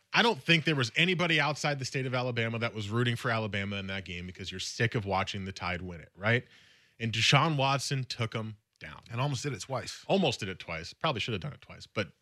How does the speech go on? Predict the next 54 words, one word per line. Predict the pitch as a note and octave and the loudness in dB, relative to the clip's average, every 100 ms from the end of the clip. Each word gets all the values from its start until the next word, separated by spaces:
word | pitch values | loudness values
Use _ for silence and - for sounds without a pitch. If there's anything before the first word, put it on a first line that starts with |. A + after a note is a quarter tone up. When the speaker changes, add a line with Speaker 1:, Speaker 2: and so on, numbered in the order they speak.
| _ _ _ _ _ | _ _ _ _ _
Speaker 1:
you | D3 | -6
know, | B2+ - | -4 -2
I | |
digress. | G#2+ F#2+ E2 - - - - _ _ _ _ | -2 -2 -6 -14 -20 -20 -20 _ _ _ _
He | - G3+ | 2 6
was | G3+ F3+ B2+ | 8 6 6
fun | - A2+ | 2 0
to | A2 | 0
watch | F2+ F2 | -2 -4
in | G#2+ | -8
college. | - D#2 - - _ A2+ | -10 -14 -18 -20 _ -4
And | A#2 A#2 - C#3+ | -2 -2 -4 0
you | F#3+ | 2
could | F#3 D3+ | 2 4
say | F3+ | 4
what | E3+ | 4
you | E3+ | 2
want | D#3+ | 2
about | D#3+ D#3 | 2 2
Clemson | C#3+ C#3 - D3 | 0 0 -2 -4
and | C#3+ | -2
Dabo | B2 C#3 | -2 0
Swinney | C3 - A#2+ B2 A#2+ | -4 -2 0 2 0
and | A#2 | 0
not | A#2 G#2 | -2 0
liking | A2 A2 G#2 | -2 -2 -4
them | G#2 | -4
and | G2+ | -4
all | G2 | -4
that, | G2 F#2+ F#2+ - - - _ | -2 -2 -4 -12 -20 -20 _
but | - | -2
you | - | 2
couldn't | C4 C3+ | 2 2
dislike | F#2+ - F2+ | 0 -4 -6
Deshaun | E2 D#2+ F2+ D#2+ | -6 -6 -4 -6
Watson, | F2+ F#2 - G#3+ E3+ | -6 -6 -4 -4 -2
right? | G#3 A3+ - _ - _ | -2 -2 -8 _ -20 _
And | D#3 G#3 | 4 6
then | B3 | 6
you | A#3 | 6
see, | - A3 | 4 2
like, | G#3+ F#3 C#3+ - _ _ _ _ _ _ - - _ | 2 2 0 -6 _ _ _ _ _ _ -20 -20 _
hopefully | - G3 G#3 G3 F3 | -4 -2 0 0 0
this | D#3 - | 0 0
stays | F3 D#3+ | 0 0
true | - F3+ | 0 -2
for | D#3+ C#3+ | -2 -6
the | C3 | 0
rest | C3+ - | 0 0
of | C3 | -4
his | B2+ | -6
career | - C3 E3+ D#3+ | -6 -4 0 0
and | A#2+ | 0
life, | B2+ E3+ A#2 G#2+ | 0 0 -2 -6